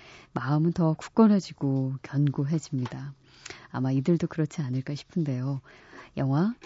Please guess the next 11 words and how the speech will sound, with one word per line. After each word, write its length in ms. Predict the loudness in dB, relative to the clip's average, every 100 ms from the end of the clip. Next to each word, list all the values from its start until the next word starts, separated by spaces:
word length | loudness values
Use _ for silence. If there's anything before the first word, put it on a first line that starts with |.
| -20
당신이 520 | -2 2 2 2 2 2
사랑하는 520 | 2 2 4 2 0
동안의 560 | 0 0 0 0 0 -2
주인공들 960 | -2 2 2 2 -2 -2 -2 -4 -4 -6
말입니다. 580 | -8 -8 -8 -8 -10 -14 -18 -20 -20 -20 -20 -20 -20 -20 -20 -20 _ 4
이 120 | 8
년 240 | 10 8
전 460 | 8 8 8 4 2
사진작가를 720 | -2 2 4 4 2 2 2
꿈꾸던 720 | 2 -2 0 0 4 4 4
매튜와 760 | 2 -2 -4 0 0 0 -2